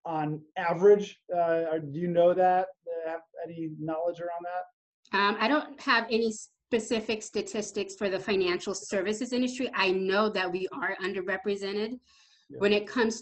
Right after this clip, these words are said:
Speaker 2: to C F P, certified financial planners, for example,
Speaker 1: For sure.
Speaker 2: I do know the statistics on that, and I believe Black and Brown C F Ps represent a total of four point five percent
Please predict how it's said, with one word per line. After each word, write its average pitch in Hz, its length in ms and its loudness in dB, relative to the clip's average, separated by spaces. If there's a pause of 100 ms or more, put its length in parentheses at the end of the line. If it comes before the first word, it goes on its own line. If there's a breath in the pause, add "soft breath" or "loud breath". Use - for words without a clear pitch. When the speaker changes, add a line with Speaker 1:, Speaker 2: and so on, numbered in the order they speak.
(100)
Speaker 2:
to 208 520 2
C 220 360 -2
F 214 200 -4
P, 240 300 -6
certified 208 580 -2
financial 190 680 -2 (140)
planners, 214 520 0
for 214 120 0
example, 214 640 -2 (260 soft breath)
Speaker 1:
For 131 100 -8
sure. 160 300 -2
Speaker 2:
I 190 140 2
do 233 180 2
know 240 180 2
the 220 120 0
statistics 214 760 -4
on 190 220 0
that, 190 440 0
and 190 100 0
I 185 120 -2
believe 214 580 -2 (460)
Black 190 560 0
and 202 180 0
Brown 190 420 2
C 196 340 -4
F 196 100 -6 (120)
Ps 190 480 -6
represent 175 680 -2 (200)
a 180 80 -2
total 190 480 -4
of - 300 -4
four 185 280 -4 (100)
point 190 260 -4
five 175 400 -4
percent 180 580 -6